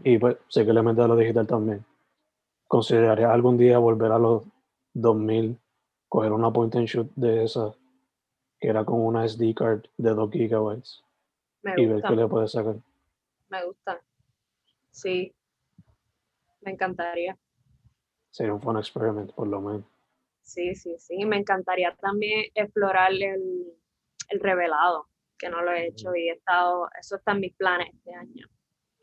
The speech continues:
Speaker 1: Super nice, super nice.
Speaker 2: Eh, porque yo en realidad,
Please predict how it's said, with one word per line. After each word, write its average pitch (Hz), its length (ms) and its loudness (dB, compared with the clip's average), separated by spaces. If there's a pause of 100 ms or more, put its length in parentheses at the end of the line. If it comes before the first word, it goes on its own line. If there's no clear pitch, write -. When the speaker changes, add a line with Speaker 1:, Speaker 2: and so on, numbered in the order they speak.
(320)
Speaker 1:
Super 165 220 -8
nice, 98 260 -6
super 135 240 -14
nice. 101 320 -12 (600)
Speaker 2:
Eh, 202 180 4
porque 196 340 0
yo 202 300 6
en 226 100 2
realidad, 220 760 6